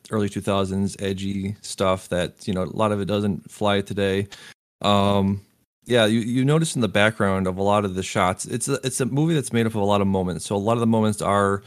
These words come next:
you know, the background shots of, like, you know, what is this, you know, d-, cabinet of Doctor Caligaro in the, in the T V of all these different rooms. You have, uh, you know, Nietzsche in the background, so it's very much of, like,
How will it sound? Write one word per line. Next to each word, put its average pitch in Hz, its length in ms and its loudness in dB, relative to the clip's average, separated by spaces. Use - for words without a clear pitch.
you - 60 -8
know, 107 80 2
the 101 60 0
background 104 460 2
shots 98 360 0
of, 98 160 -6
like, 90 400 -2
you 85 60 -6
know, 76 140 -6
what 98 160 -2
is 131 140 -4
this, - 240 -6
you 113 80 -2
know, 101 100 0
d-, - 140 -8
cabinet 117 280 0
of 95 120 -6
Doctor 101 280 -2
Caligaro 98 680 2
in 98 140 0
the, 98 200 -2
in 104 120 2
the 95 340 0
T 117 220 -2
V 110 380 0
of 104 100 -2
all 110 220 4
these 110 240 0
different 110 320 -6
rooms. 101 580 0
You 107 140 0
have, 101 340 2
uh, 95 300 0
you 98 100 -2
know, 92 100 0
Nietzsche 110 340 0
in 110 60 4
the 101 80 0
background, 101 560 0
so 92 80 -8
it's 90 80 -8
very 104 180 2
much 101 220 0
of, - 80 -10
like, 92 380 -2